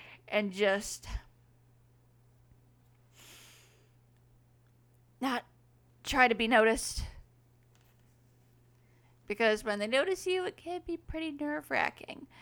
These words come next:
Um, yeah, so basically, it's just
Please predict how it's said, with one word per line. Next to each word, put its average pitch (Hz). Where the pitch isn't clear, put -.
Um, 214
yeah, 233
so 240
basically, 285
it's 247
just 262